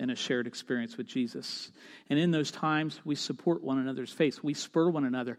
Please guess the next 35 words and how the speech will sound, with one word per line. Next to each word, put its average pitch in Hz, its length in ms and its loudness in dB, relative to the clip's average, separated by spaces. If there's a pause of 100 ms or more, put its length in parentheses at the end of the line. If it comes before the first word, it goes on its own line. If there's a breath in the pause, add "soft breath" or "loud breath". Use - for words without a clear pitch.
(160 loud breath)
It's - 240 4
not 214 260 6
encouragement 151 640 4
for 151 120 -2
the 135 100 0
sake 151 300 4
of 135 80 0
making 143 260 2
everybody 135 320 2
feel 127 240 -2
happy. 123 540 -2 (200 loud breath)
No, 156 140 4
it's 143 160 2
encouragement 143 600 2
to 131 100 -6
say, 131 200 0
"I 131 80 2
know 151 200 2
you're 127 240 4
in 123 60 0
a 120 40 0
dark 123 240 -2
time, 131 240 -2
but 127 140 -4
I 139 40 -4
can 135 180 -6
tell 170 200 2
you 170 240 2 (260 loud breath)
God 151 300 2
is 156 160 -4 (220)
always 170 480 4 (180 loud breath)
and 151 160 2
has, 143 380 -2
will 170 380 10
be 147 280 4